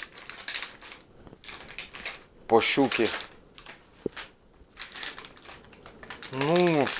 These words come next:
не знаю, фанатик бандит, я ж кажу, єдине, що він працює на, тільки на великих вісах. Хоча я на нього толком і не ловив, не знаю, в такому кольорі, і тим більше я брав менші, там до трьох дюймів щось, я не пам'ятаю. Ну,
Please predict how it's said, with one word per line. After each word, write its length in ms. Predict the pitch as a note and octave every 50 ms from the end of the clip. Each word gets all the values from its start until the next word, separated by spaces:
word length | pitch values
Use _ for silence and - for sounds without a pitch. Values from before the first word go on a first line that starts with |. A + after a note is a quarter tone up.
| - -
не 120 | A#2+ B2+
знаю, 300 | B2 G#2+ A2+ B2 A2 G#2+
фанатик 400 | G2+ - D3 C#3+ D3 C#3 - B2+
бандит, 480 | A#2 G#2+ C3+ C#3 C3+ B2 C#3 C#3+ - -
я 100 | G#2 G2+
ж 80 | - -
кажу, 240 | B2 G#2 G#2+ A2
єдине, 520 | G#2+ A2 G#2+ G2+ B2 A#2+ A2 - - G#2+ G#2
що 160 | - - A2
він 140 | G#2 G#2 G2+
працює 600 | G2 G#2+ G#2+ G#2+ G#2+ G#2+ A2+ G#2+ G2+ G2+ G2 F#2+
на, 140 | F#2 F#2+ F#2+
тільки 240 | F#2 - G2+ - G2+
на 100 | G2 G2
великих 400 | G2 G#2 G#2 G2+ - - - -
вісах. 400 | G#2 G2 - - F#2 E2 - - - - - - - - - - - - - - - - - - - - _ _ _ -
Хоча 200 | - A2 - C3
я 120 | B2 A#2+
на 100 | A#2 A#2+
нього 220 | B2 B2+ A#2+ A2+ A2
толком 340 | - B2 A#2+ - A2+ A2
і 60 | A2+ A2
не 80 | A2
ловив, 380 | A2+ A2 A2+ A2+ G#2+ G2+ F2+ F#2
не 120 | G2 G#2
знаю, 240 | G2+ A2 G#2+ G2 F#2
в 20 |
такому 280 | F#2 G#2 G2 - A2+ G#2+
кольорі, 680 | G2 G2 - - B2+ B2+ A#2 G#2 F#2+ F#2+ F#2+ F#2+ G2 G2
і 40 | F#2+
тим 200 | - A2+ G#2 G2
більше 320 | G#2 G#2+ G#2 G2+ G2+ G2 - - - -
я 160 | - A2 A2+
брав 220 | A2 G#2+ A2 A2 G#2+
менші, 480 | A2+ A#2+ B2 A#2+ A2+ - - G2 F#2 - - _ - - -
там 180 | - F#2+ F2+
до 100 | F2+ A2
трьох 260 | G#2 - A#2 A2 G2+ G#2
дюймів 380 | G2 G2+ G2 F#2+ F#2 F2+ E2+
щось, 220 | - - F2+ - -
я 80 | F2+
не 100 | F2 F#2
пам'ятаю. 420 | F2 - F#2+ F2 F2 E2+ F2 F2 F2+
Ну, 260 | G2 G2+ G2+ F#2 F2+